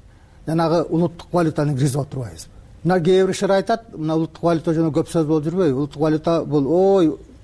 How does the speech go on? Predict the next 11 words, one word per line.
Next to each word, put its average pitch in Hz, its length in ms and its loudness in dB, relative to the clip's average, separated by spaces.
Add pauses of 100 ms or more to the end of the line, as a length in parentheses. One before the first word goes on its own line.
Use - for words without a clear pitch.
(440)
улуттук 165 320 -2
валютаны, 165 520 0 (320)
айрыкча 175 340 0
бул 170 340 0
биздин 147 320 -6 (340)
улуттук 170 320 -2
банк 170 220 0 (240)
кыйкырып 143 320 -4
жүрөт. 147 160 -2
Ой, 208 140 2
биз 143 120 -2